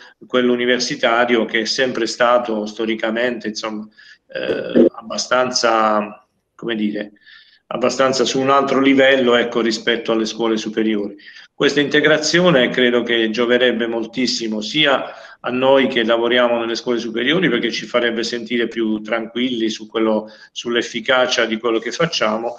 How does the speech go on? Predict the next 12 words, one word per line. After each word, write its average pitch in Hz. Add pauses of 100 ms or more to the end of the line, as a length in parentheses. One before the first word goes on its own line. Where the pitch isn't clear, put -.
(280)
ma 123
credo 139
anche 131
che, 123
eh, 107
servirebbe 120
moltissimo 117 (300)
alle, 110
a 104
tante 120
facoltà 117
universitarie, 113